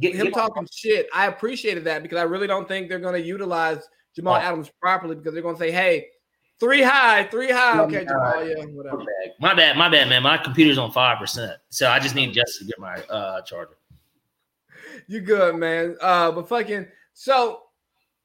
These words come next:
Speaker 2: A F C South, right? And I'm just jumping around in random divisions. I'm not going in, in any order, uh, because we're gonna try to get to gambling in about ten minutes.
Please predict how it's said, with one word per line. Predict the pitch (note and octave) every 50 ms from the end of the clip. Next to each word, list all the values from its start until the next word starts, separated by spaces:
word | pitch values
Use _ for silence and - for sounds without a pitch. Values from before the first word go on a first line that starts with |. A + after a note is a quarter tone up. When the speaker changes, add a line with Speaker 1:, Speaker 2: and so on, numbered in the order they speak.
| _ _ _ _ _ _ _ _ _ _ _ _ _ -
Speaker 2:
A | F#3 A#3+ C#4+
F | D#4 D4+ D4+
C | F#4 G4+ G4
South, | - A#3+ A3+ G3 E3+ D#3 C#3+
right? | D#3+ D#3+ D#3+ D#3+ E3+ F3
And | G3
I'm | A#3+ C#4+
just | D4+ C4 E3
jumping | - G3+ A3+ A3+ - G#3+
around | F#3+ F#3 F#3+ F#3+ F#3 F#3
in | F3 E3+
random | F3 F3 F3 E3 D#3+
divisions. | D#3+ D#3 C#3 D#3 E3+ E3 D#3 D#3+ D3+
I'm | E3 E3
not | F3 F#3 D#3+ D3+
going | D#3 D#3 D3+ D3
in, | D3 - B2 B2+ C3 A2 - _ E3+ E3+ E3+
in | -
any | F3 F3 E3+
order, | E3 E3+ D#3+ D3 - - _ _ _ _ _ _ _ _ _ - - - E3+
uh, | F3 E3
because | D#3+ E3+ E3+ F#3+ F3 F3 E3+
we're | E3 F#3+ G3
gonna | G3+ G3+ F3+ E3+ D#3
try | - - - F#3+ F#3 F3+ F3
to | F3 F3 E3+ E3 D#3
get | D3+ E3 D#3+
to | D3+ D3
gambling | C3 D#3 D#3+ E3 D#3+ D#3 D3+ D#3 D3+ D3+
in | D3
about | C#3+ D3 C#3+ - -
ten | - F3 D#3
minutes. | D#3 D#3 D#3 D3+ D3 - -